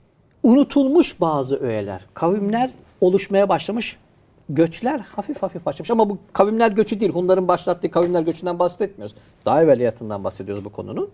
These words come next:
Mistik anlatımdan bahsediyoruz. İşte örtülen kısımlar bunlardır. Nuh Aleyhisselam'a Tevrat'tan bağlı, bağlarlar. Oysa ki bizim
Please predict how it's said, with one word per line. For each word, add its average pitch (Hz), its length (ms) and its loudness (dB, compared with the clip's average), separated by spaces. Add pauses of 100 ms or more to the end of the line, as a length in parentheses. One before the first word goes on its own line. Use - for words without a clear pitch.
(460)
Mistik 170 280 -2
anlatımdan 127 520 -2
bahsediyoruz. 143 280 -6 (100)
İşte - 200 2
örtülen 226 460 4 (320)
kısımlar 202 480 0
bunlardır. 180 480 0 (320)
Nuh 240 120 4
Aleyhisselam'a 180 680 0
Tevrat'tan 226 640 0
bağlı, 123 360 2 (240)
bağlarlar. 123 520 0
Oysa 214 260 2
ki 190 180 -6
bizim 160 340 -2